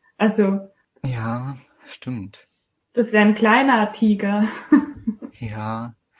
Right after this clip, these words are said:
Speaker 2: Ich hatte jetzt auch eher so an die Größe von einem Hund tatsächlich gedacht, aber nee, Kaninchen ist ja doch noch mal
Speaker 1: <laughs>
Speaker 2: ein bisschen kleiner.
Speaker 1: Aha.
Speaker 2: Oh ja. Oder so ein Mini-Panda-Bären.
Speaker 1: Ja. Ja, wobei das
Speaker 2: Wobei, sind Pandas gefährlich? Ich weiß nicht.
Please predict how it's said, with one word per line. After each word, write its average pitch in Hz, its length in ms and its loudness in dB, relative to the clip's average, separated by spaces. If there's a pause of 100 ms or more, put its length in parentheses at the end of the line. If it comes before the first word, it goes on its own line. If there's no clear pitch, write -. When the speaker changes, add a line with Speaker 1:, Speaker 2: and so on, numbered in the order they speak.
(140)
Speaker 2:
Ich - 160 -4
hatte - 140 -6
jetzt - 220 -8
auch - 120 -6
eher 110 240 4
so 107 140 2
an 107 140 -2
die 104 220 -6
Größe - 360 -6
von 107 200 -2
einem 104 360 -4 (120)
Hund 151 240 -2
tatsächlich - 460 -8
gedacht, - 480 -4
aber 107 240 0
nee, 110 160 -2
Kaninchen 110 460 -4
ist 98 100 -8
ja 101 80 -4
doch 110 160 -2
noch 101 100 -2
mal 104 320 -2 (100)
Speaker 1:
<laughs> - 80 -20
Speaker 2:
ein 277 140 6 (220)
bisschen - 220 -8
kleiner. 113 420 -2 (400)
Speaker 1:
Aha. 240 380 4 (320)
Speaker 2:
Oh 104 80 -14
ja. 95 360 -10 (300)
Oder 104 160 -4
so 104 160 -6
ein 101 340 -4
Mini-Panda-Bären. 101 1600 -4 (840)
Speaker 1:
Ja. 208 460 -2 (180)
Ja, 247 140 8
wobei 254 240 8
das 269 120 6
Speaker 2:
Wobei, 214 180 4
sind 113 180 0
Pandas 101 340 -6
gefährlich? 113 680 -8 (340)
Ich - 120 -18
weiß - 240 -8
nicht. 117 260 -16